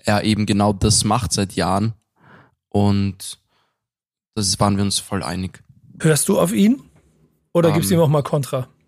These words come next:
Speaker 1: ich, ich gebe ihm, äh, viel Kontra, manchmal vielleicht, glaub ich, zu viel, aber ich, ich, <laughs> im Endeffekt so, schau, ich hab ja über hundert Songs gemacht in den letzten zwei Jahren.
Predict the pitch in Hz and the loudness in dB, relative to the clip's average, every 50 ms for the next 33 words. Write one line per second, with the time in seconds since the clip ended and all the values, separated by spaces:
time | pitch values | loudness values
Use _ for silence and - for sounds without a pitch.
0 | _ _ - 123 113 - - - 127 113 - - - 127 135 135 139 135 135 131 | _ _ -6 -4 -4 -4 -4 -6 -6 -6 -6 -4 -2 0 2 2 2 2 2 0
1 | 131 131 127 127 123 110 - 92 107 117 110 110 110 107 104 104 - - _ _ | 2 2 0 0 -2 -4 -4 -2 0 2 2 2 2 2 0 -2 -4 -8 _ _
2 | _ _ _ - - 113 - - 135 139 147 - - 127 113 107 104 - 90 - | _ _ _ -8 -6 -6 -2 0 0 0 0 0 0 0 2 2 2 0 0 2
3 | 110 110 123 123 117 - _ _ - 107 104 107 113 113 117 113 110 - 107 110 | 2 2 2 0 -2 -4 _ _ -2 0 2 2 2 2 2 0 0 0 0 0
4 | 110 - - 107 107 107 104 - - - - 123 127 - 117 113 107 104 92 101 | 0 0 0 0 0 0 -2 -2 -2 0 0 0 0 0 0 0 0 0 0 2
5 | 104 104 104 101 - - 104 107 - - - - - 101 - 117 - - - - | 2 2 2 0 0 -2 -2 -2 -2 -2 -4 -4 -4 -6 -6 -6 -10 -10 -8 -8
6 | - - 135 - - 131 113 104 135 143 151 143 - 147 131 123 - 143 135 123 | -8 -8 -6 -4 -2 0 2 2 2 2 2 2 2 0 0 0 0 0 0 0
7 | - - - - - - - - - 139 127 131 117 113 - - - - 156 139 | -4 -8 -16 -18 -20 -18 -12 -6 -2 -2 0 -2 -2 -6 -8 -8 -4 -2 -2 -2
8 | - - 139 127 135 160 160 151 151 156 147 143 - - 151 143 - - - 107 | 0 -2 -2 0 0 0 0 2 2 2 0 0 0 -2 -2 -2 -2 -2 -2 -2
9 | 104 104 - - 104 101 92 92 92 - - - - - 101 85 90 - | -2 -4 -4 -4 -4 -4 -4 -6 -8 -10 -10 -8 -8 -8 -8 -8 -10 -12